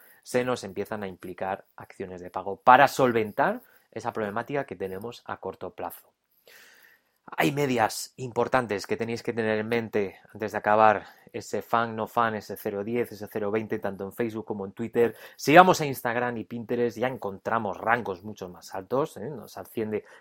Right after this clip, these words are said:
prácticamente veinte, veinticinco por ciento más, ¿eh? Aproximadamente, aunque las acciones de pago no son tan comunes todavía en este entorno, mucho menos en España, solo se puede en Estados Unidos. Y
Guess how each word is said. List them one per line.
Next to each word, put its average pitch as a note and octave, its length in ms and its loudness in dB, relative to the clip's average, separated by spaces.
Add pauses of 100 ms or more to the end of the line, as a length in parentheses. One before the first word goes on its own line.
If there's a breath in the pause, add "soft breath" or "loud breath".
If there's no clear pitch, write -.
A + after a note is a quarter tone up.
prácticamente G2+ 560 -4
veinte, A#2 300 2
veinticinco G2 500 -8
por F2+ 120 -10
ciento F2+ 360 -12
más, C#3+ 460 2 (240 loud breath)
¿eh? C3+ 120 -6
Aproximadamente, A2+ 680 0
aunque A2+ 220 2
las A#2+ 180 0
acciones C#3 320 -4
de A#2 80 -6
pago A#2 260 0
no G#2 100 -6
son G#2 220 -10
tan G#2 160 -4
comunes A#2+ 560 -8
todavía G2 400 -6
en A2 80 -6
este F#2+ 180 -12
entorno, C3 500 -2
mucho G#2+ 280 -12
menos G2+ 240 -8
en F2 80 -14
España, C3 340 -16
solo D3+ 220 -10
se A#2+ 120 -8
puede A#2 160 2
en - 20 -2
Estados G2+ 340 0
Unidos. A2+ 480 -2 (500 soft breath)
Y G3 280 -2